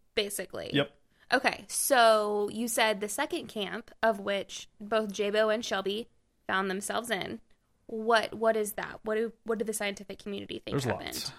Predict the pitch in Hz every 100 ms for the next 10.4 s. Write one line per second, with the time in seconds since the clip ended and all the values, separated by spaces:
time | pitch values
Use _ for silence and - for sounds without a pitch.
0 | - 254 226 113 110 107 - _ _ _
1 | _ - 120 127 - 143 - 170 156 147
2 | 143 123 120 120 110 104 104 104 _ -
3 | _ - _ - 160 143 123 - 113 110
4 | 110 104 - - - 110 104 101 107 127
5 | - - 120 113 160 143 127 113 101 98
6 | 107 - 131 113 - 98 98 - - 95
7 | 98 - 302 - _ _ - 117 113 113
8 | 107 113 117 - 117 113 110 110 107 101
9 | 104 104 101 98 - _ _ _ _ _
10 | _ - 92 -